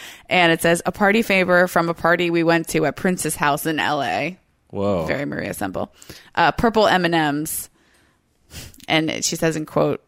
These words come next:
Speaker 1: "We all have our problems. Some are big, some are small. Soon all our problems will be taken by the cross. R I P."
Speaker 2: Patty Duke. I don't know. You probably don't know who Patty Duke is, but I was obsessed with, uh,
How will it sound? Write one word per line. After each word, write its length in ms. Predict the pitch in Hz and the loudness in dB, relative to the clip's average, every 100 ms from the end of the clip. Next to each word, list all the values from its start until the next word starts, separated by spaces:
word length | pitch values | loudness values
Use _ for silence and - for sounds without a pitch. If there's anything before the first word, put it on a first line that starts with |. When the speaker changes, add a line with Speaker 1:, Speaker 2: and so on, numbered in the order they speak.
| - | -6
Speaker 1:
"We 340 | - 170 160 | -2 0 0
all 220 | - 175 180 | 2 2 4
have 180 | 180 | 4
our 120 | 180 170 | 2 2
problems. 480 | 160 160 160 160 | 2 2 2 0
Some 160 | - 156 | -4 -2
are 100 | 160 | -2
big, 300 | 165 156 151 | -2 -4 -6
some 180 | 160 156 | -6 -6
are 40 | |
small. 440 | - 143 131 143 151 | -4 -2 0 0 -2
Soon 240 | - 165 | -2 0
all 120 | 160 | 2
our 160 | 160 160 | 2 0
problems 640 | - - 139 139 147 - - | -2 -2 -2 -4 -4 -8 -12
will 160 | - | -10
be 80 | - | -8
taken 340 | - - 160 160 | -6 -6 -6 -4
by 160 | 180 | -4
the 100 | 180 | -4
cross. 480 | - 285 214 - - _ _ - | -8 -10 -10 -16 -20 _ _ -10
R 140 | 165 | -8
I 80 | 180 | -8
P." 300 | - 277 185 - _ _ - - - - _ _ _ _ | -6 -6 -6 -12 _ _ -20 -20 -20 -20 _ _ _ _
Speaker 2:
Patty 320 | - 147 143 127 | 2 6 6 6
Duke. 340 | 123 156 - - - - - | 6 4 2 -8 -10 -16 -6
I 60 | 113 | -2
don't 100 | 107 | -2
know. 60 | 90 | -4
You 80 | 98 | -2
probably 240 | 92 82 | 0 0
don't 140 | 80 | -2
know 40 | 76 | -4
who 80 | 78 | -4
Patty 320 | 82 78 78 | -4 -4 -4
Duke 220 | 78 80 | -4 -6
is, 180 | 78 - | -8 -6
but 300 | 85 80 - - - | -6 -6 -6 -14 -14
I 160 | - 95 | -4 -2
was 140 | 87 | -2
obsessed 500 | 85 - 92 82 - | -4 -4 -2 -4 -4
with, 460 | 90 80 80 - - _ _ _ - | -6 -4 -6 -12 -20 _ _ _ -20
uh, 120 | - | -16